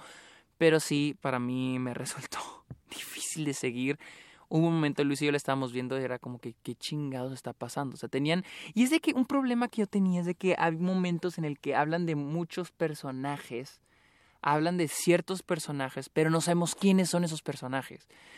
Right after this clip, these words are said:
O son personajes que no han salido, o son personajes que aparecieron, pero ni siquiera nos dijeron su nombre. Eso me pareció un poquito confuso. Yo batallé, no digo que sea algo malo,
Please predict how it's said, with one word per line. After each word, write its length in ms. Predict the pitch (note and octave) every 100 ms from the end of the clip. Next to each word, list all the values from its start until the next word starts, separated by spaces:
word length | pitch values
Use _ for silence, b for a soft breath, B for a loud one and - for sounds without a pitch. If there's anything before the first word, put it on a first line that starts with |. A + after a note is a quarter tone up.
| B B
O 240 | D3+ D#3+ D#3+
son 180 | F#3+ G3
personajes 540 | B3 A3+ G3+ G#3 -
que 160 | C#3+ C#3+
no 160 | F3+
han 100 | C4+
salido, 480 | E4 D#4+ A#3+ F#3+ F#3+ B B B
o 100 | E3
son 180 | G3 G3+
personajes 460 | C#4+ C4 A3+ A3+
que 80 | G#3
aparecieron, 580 | - D#3 C#3+ D#3+ G3 G#3
pero 140 | E3+
ni 100 | D#3
siquiera 320 | C#3+ - D3
nos 160 | F3+ D#3+
dijeron 300 | C#3 D3 D3+
su 160 | - C#3+
nombre. 480 | D3 A2+ - - _ _ -
Eso 480 | A3 A#3 - E4+ E4+
me 160 | C#4
pareció 400 | G#3+ G#3 E3+ -
un 80 | F3
poquito 720 | - G3 - G3 G3+ - A3
confuso. 540 | G3+ F3 D3 D3 - A2
Yo 180 | C#3+ F#3
batallé, 600 | G3+ E3+ D3 D3 D3+ -
no 100 | D#3+
digo 180 | D#3+ F3
que 140 | F3+ E3+
sea 100 | E3+
algo 180 | -
malo, 300 | F#3+ - -